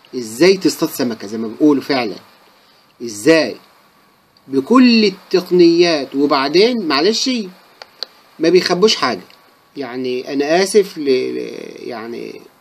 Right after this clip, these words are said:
مش هقول برضو، مش هعمم على الناس كلها، والله إحنا عندنا حبايبنا برضو بتوع اسكندرية ناس في منتهى، منتهى، منتهى ال-، الروعة، و-، وإن يديك معلومة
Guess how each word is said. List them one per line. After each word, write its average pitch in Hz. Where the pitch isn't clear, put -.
مش 135
هقول 180
برضو، 185
مش 156
هعمم 160
على 143
الناس 151
كلها، 160
والله 151
إحنا 165
عندنا 151
حبايبنا 151
برضو 156
بتوع 156
اسكندرية 156
ناس 160
في 160
منتهى، 165
منتهى، 147
منتهى 180
ال-، 131
الروعة، 175
و-، 135
وإن 135
يديك 135
معلومة 160